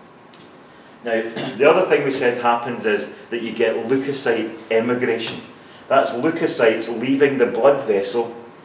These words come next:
passing through the blood vessel wall, and travelling to the site of the trauma or the injury or the damage, where the, the source of the inflammation.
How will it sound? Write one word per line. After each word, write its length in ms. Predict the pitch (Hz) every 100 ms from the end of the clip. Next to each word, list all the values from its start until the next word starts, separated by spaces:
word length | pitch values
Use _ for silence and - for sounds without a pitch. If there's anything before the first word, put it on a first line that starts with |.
| - - - -
passing 420 | 143 151 160 147
through 200 | 127 131
the 80 | 120
blood 320 | 120 120 120
vessel 360 | 120 117 113
wall, 520 | 98 113 98 98 95 - - -
and 160 | 101 101
travelling 720 | - 123 123 135 123 113 107
to 460 | - 127 101 98 98 - - - -
the 100 | 104
site 560 | - - 120 117 117 - - - -
of 360 | 104 101 95 - 95
the 80 |
trauma 600 | 95 - 113 104 104 101 - - -
or 140 | 95
the 180 | 101 104
injury 480 | 107 - 101 101 95
or 140 | 95
the 80 | 95
damage, 540 | 92 92 101 98 - - - -
where 120 | - 110
the, 140 | -
the 140 | -
source 420 | - - 113 - 110
of 120 | 98
the 140 | 104
inflammation. 680 | 98 95 98 95 95 110